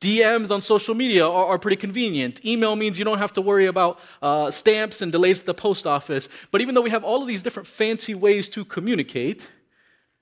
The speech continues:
I gotta say, there is nothing that beats opening up my mailbox and finding a handwritten letter with my name on it.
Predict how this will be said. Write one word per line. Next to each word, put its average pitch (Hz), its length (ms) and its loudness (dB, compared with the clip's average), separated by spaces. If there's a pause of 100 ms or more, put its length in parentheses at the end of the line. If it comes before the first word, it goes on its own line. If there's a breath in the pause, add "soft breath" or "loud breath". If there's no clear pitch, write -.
(260)
I 156 80 -2
gotta 202 120 2
say, 196 160 2
there 196 140 6
is 185 120 0
nothing 214 420 -4
that 180 200 -4
beats 190 260 -6
opening 190 320 -4
up 185 100 -2
my 156 140 -2
mailbox 147 640 -2
and 139 300 -8
finding 156 360 -6
a 139 60 -2
handwritten 160 560 -8
letter 147 200 -2
with 127 180 -10
my 139 120 -8
name 135 200 -6
on 104 120 -16
it. - 100 -20